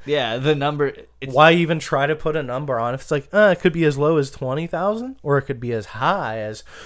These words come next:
Speaker 2: five hundred and seventy-three thousand.
Speaker 1: The question is, like, in those fields where there's a bunch of wind turbines, w-,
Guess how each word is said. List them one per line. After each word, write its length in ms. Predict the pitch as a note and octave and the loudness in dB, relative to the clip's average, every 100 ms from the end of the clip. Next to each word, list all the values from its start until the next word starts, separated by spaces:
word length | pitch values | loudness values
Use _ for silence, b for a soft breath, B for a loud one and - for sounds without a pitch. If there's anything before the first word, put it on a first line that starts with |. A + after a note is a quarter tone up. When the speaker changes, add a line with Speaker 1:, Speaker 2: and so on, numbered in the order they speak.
| B | B
Speaker 2:
five 540 | - - E3+ - D3 C#3+ | -16 -2 0 0 -2 -2
hundred 400 | F#3 F3+ G#3 F#3 | 0 0 0 -4
and 80 | C#3 | -6
seventy-three 920 | - G3 E3+ D#3+ F#3+ G#3+ F3+ D#3+ G3 | -4 -4 -6 -8 -8 -6 -6 -8 -10
thousand. 880 | G3+ - - C6+ - - - - - | -14 -8 -8 -6 -10 -12 -14 -16 -14
Speaker 1:
The 80 | C3 | -12
question 480 | A#2+ G3+ A#3+ - A3 | -6 -2 -2 -2 -6
is, 240 | E3 C3+ | -4 -4
like, 380 | B2 B2+ A#2 - | 0 0 -2 -6
in 160 | C3+ C#3 | -10 -6
those 300 | C#3+ C3 - | -4 -4 -8
fields 720 | _ - C3+ D#3 F3 F3+ D3 | _ -8 -4 -4 -4 -6 -8
where 220 | C3+ C3 | -4 -4
there's 200 | B2 B2 | -2 -4
a 80 | A#2 | -4
bunch 380 | G2+ A2 A2 A2+ | -4 -8 -8 -6
of 180 | C3+ A#2+ | -6 -6
wind 300 | C3 C3+ C3 | -8 -8 -6
turbines, 680 | C#3 C#3+ D3 D#3 D#3 D#3 | -6 -4 -2 -2 -4 -8
w-, 240 | C3+ - | -12 -14